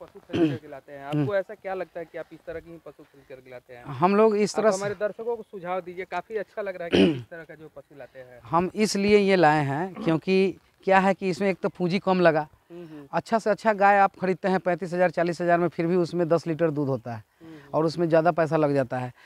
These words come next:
Speaker 2: ये तीन महीना के वहाँ पे बच्चा दी थी और इसको हमने सोलह हजार में ख़रीद के लाया
Speaker 1: हम्म, हम्म।
Speaker 2: और अभी इसका ग्यारह लीटर दूध है, वहाँ पे भी दस लीटर दूध था।
Speaker 1: हम्म।
Speaker 2: और ये गाय से हमको अच्छा बेनिफिट है, हर चीज़ है, गाय भी अच्छी है, रंग पेंट में बढ़िया है,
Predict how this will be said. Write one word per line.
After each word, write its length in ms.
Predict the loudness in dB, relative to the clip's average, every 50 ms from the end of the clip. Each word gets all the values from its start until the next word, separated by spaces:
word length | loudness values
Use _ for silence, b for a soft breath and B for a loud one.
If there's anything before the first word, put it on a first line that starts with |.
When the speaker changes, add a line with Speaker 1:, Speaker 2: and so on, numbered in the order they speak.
| b b -6
Speaker 2:
ये 80 | -6 -6
तीन 220 | -4 -2 -2 0
महीना 240 | 2 2 2 2 0
के 120 | 0 0
वहाँ 200 | 0 2 2 2
पे 80 | 0 0
बच्चा 280 | 0 0 0 0 0
दी 160 | 0 2 0 -2
थी 160 | 0 0 2
और 120 | 2 2
इसको 200 | 2 0 -2 -2
हमने 260 | -2 0 0 -2 -2
सोलह 240 | -2 -2 -2 -2 0
हजार 220 | 0 0 0 0 0
में 80 | -2 -4
ख़रीद 220 | -6 -6 -6 -4
के 80 | -2 -2
लाया 240 | -2 -2 -2 -4
Speaker 1:
हम्म, 300 | -6 -8 _ _ -20 -20
हम्म। 200 | -18 -18 -18 -10 -4 -2
Speaker 2:
और 140 | -2 0 2
अभी 280 | 2 2 4 4 4 4
इसका 280 | 2 2 2 2 4
ग्यारह 220 | 4 4 4 2 2
लीटर 300 | 0 -2 -4 -2 -4 -2
दूध 200 | -2 0 2 2
है, 60 | 2
वहाँ 240 | 2 2 0 0 -2
पे 100 | -2 -2
भी 120 | -4 -2
दस 220 | -2 -4 -4 -4 -6
लीटर 220 | -8 -6 -6 -6
दूध 200 | -4 -6 -6 -6
था। 140 | -6 -8 -8
Speaker 1:
हम्म। 460 | -8 -8 _ _ _ -20 -20 -20 -6 -2
Speaker 2:
और 140 | 0 0 2
ये 220 | 2 4 4 4
गाय 200 | 6 6 4 4
से 100 | 2 0
हमको 240 | -4 -4 -4 -4 -4
अच्छा 440 | -4 -4 -6 -8 -12 -12 -8 -8 -6
बेनिफिट 480 | -4 -4 -4 -4 -4 -6 -8 -8 -4 -2
है, 140 | 0 0 0
हर 100 | -2 -4
चीज़ 260 | -4 -6 -6 -4 -4
है, 140 | -4 -6 -6 b b b b b
गाय 260 | -2 0 2 4 4 4
भी 140 | 4 2 2
अच्छी 260 | 2 0 -2 -2 0
है, 140 | 0 2 0
रंग 180 | 0 -2 -4
पेंट 200 | -4 -4 -4 -4 -4
में 120 | -4 -2
बढ़िया 360 | -2 -2 -2 0 2 4 4
है, 140 | 2 2 -2